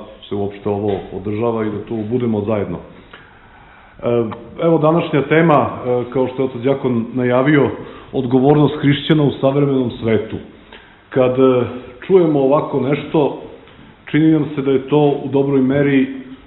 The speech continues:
sasvim jasno, samo po sebi jasno. Ali setim se onda u ispovestima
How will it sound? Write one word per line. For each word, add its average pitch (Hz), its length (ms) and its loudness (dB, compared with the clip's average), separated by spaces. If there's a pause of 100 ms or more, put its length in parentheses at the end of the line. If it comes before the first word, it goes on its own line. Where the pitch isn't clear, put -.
(200)
sasvim 135 400 2
jasno, 131 460 2 (260)
samo 123 340 -2
po 117 160 -6
sebi 113 260 -2
jasno. 98 360 -4 (1000)
Ali 123 760 2 (680)
setim 160 380 0
se 135 80 0
onda 139 600 2 (340)
u 127 540 0 (480)
ispovestima 123 920 -2